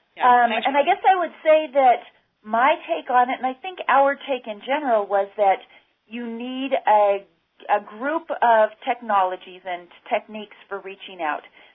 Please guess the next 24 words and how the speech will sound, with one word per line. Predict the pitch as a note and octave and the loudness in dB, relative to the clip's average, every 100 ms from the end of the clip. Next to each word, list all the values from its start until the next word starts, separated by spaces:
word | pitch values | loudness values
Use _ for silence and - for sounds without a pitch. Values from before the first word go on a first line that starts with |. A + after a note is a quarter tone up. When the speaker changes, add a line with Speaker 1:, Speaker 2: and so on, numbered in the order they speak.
| _ | _
Speaker 2:
because | A#3 A3+ A3+ G#3+ - | -14 -4 -4 -4 -14
no | G#3+ A3 A#3 | 0 2 2
one | A3+ A3 G#3+ A3 | 0 -2 0 -2
is | - F#3 F3+ | -8 -14 -16
really | G3+ B3 B3 A#3+ | -14 -10 -10 -10
going | G3+ G3+ G3+ | -8 -8 -10
to | - | -10
cover | G3+ F#3 E3+ | -8 -6 -2
all | F3 | -2
the | E3+ | -4
bases. | F3 D3 D3+ - F#2+ _ _ _ _ _ | -8 -10 -10 -20 -20 _ _ _ _ _
And | F#3 G#3 F#3+ G3 F#3+ - _ _ _ | -2 -2 -2 -6 -16 -20 _ _ _
you're | F#3 C4 D4 - | -6 -6 -6 -6
comfortable | E4 F#4 B3+ G#3 G3+ G3+ | -8 -8 -12 -4 -2 -2
with | G3 G3+ - | -4 -6 -6
the | |
one | F#3 F3+ A#3 B3 | -6 0 2 2
or | B3 G#3+ G#3 | -2 -6 0
ones | A#3 A3+ A3 | 2 2 -2
that | A#3+ | -10
you're | A3 G3+ | -8 -8
comfortable | - F#4+ - G#3+ F#3+ | -6 -8 -8 -6 -4
with, | F3+ A3 - _ _ _ | 0 -2 -2 _ _ _
and | A3 | -14